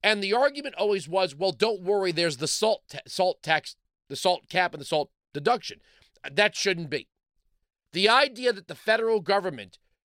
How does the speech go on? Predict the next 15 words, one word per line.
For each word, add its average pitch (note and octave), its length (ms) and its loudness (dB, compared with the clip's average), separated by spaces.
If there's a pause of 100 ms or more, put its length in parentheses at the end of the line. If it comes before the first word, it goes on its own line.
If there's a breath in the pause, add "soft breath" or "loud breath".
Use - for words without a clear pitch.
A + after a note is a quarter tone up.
should G3 520 -2 (380)
have - 400 -2
to F3+ 320 -4 (100)
augment F#3 880 0 (560)
its A#3 300 -4
tax - 460 -2
rates A#2 420 -10 (240 soft breath)
be-, E3 240 -8
to E3+ 280 -4 (100)
offset G3+ 640 2 (140)
a C#3 60 -8
state's - 440 -2
tax - 420 -8
rates G#2 360 -16 (320)
is F#3+ 320 0